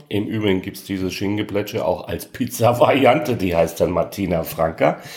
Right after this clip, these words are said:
Da hast du dieses herrliche Capo Collo, das übrigens ein Slow-Food-Fleisch ist, dort aufliegen,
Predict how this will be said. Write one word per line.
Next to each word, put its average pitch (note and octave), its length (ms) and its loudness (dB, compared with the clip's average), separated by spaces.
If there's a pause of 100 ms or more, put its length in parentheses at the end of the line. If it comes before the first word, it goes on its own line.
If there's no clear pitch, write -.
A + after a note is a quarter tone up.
(340)
Da F2 160 0
hast - 220 -2
du G2 80 2
dieses F#2 440 0
herrliche G2 480 2
Capo A2 340 -4
Collo, B2 440 2
das F#2 160 -2
übrigens F#2+ 480 -4
ein F#2+ 140 -8
Slow-Food-Fleisch F#2 1080 0
ist, - 280 -2 (760)
dort - 360 0
aufliegen, F3 800 2